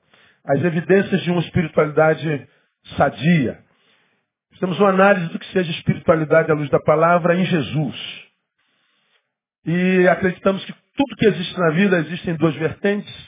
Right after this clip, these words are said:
saudável e doente. A gente, a gente que presta, a gente que não presta, teologia boa e ruim,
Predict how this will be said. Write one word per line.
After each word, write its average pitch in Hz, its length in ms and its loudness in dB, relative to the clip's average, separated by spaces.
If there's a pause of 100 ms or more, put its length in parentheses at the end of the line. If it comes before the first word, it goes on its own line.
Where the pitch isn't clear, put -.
(120)
saudável 151 640 -2
e - 20 -10
doente. 180 680 -4 (420)
A 160 600 -2
gente, 170 440 -4
a 175 60 -12
gente 156 220 -10
que 185 100 -8
presta, 165 280 -4
a - 20 -12
gente 147 160 -10
que 180 60 -10
não 180 100 -10
presta, 185 560 -8
teologia 170 560 0
boa 160 320 -6
e - 20 -2
ruim, 175 320 -4